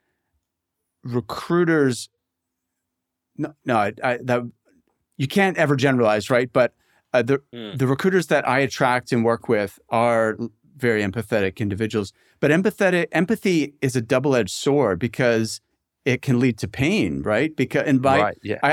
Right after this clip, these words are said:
Speaker 1: I never told you this, James. My dad's a psychiatrist. My mom is a psychiatric nurse who, and then became a counselor.
Speaker 2: Awesome.
Speaker 1: But my mom is overly empathetic to the point that she takes on board the pain of the
Speaker 2: Mm.
Speaker 1: person who she's working
Speaker 2: That's a
Speaker 1: with.
Speaker 2: challenge, yeah.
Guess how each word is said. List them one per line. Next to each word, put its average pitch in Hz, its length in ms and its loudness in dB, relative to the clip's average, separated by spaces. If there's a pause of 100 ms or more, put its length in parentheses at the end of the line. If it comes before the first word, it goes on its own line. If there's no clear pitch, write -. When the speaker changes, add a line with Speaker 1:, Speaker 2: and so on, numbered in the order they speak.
Speaker 1:
I 170 60 4
never 214 160 2
told 202 180 2
you 202 60 2
this, 170 120 -2
James. 131 240 0
My 151 120 2
dad's 143 320 0
a 117 140 0
psychiatrist. 120 800 -2
My 113 120 0
mom 117 240 2
is 107 100 -4
a 107 240 -2 (260)
psychiatric 117 720 -2
nurse 110 380 -2
who, - 180 -8
and 117 100 -2
then 110 120 -2
became 107 300 -4
a 98 40 -6
counselor. 127 460 -4
Speaker 2:
Awesome. 92 140 -6 (800)
Speaker 1:
But 127 240 -2
my 139 180 0
mom 180 560 2 (180)
is 123 320 2 (500)
overly 139 580 2
empathetic 104 640 0
to 139 120 -2
the 123 100 0
point 127 280 0
that 120 100 -2
she 180 180 -4
takes 175 340 -2
on 135 200 2
board 139 480 0
the 147 80 -2
pain 104 480 -2
of 113 360 -2
the 123 100 -2
Speaker 2:
Mm. 107 60 -12
Speaker 1:
person 113 640 -4 (100)
who 127 120 0
she's 107 440 -4
working 127 340 -4
Speaker 2:
That's 98 120 2
a - 40 0
Speaker 1:
with. - 20 0
Speaker 2:
challenge, 92 320 -6
yeah. 101 160 0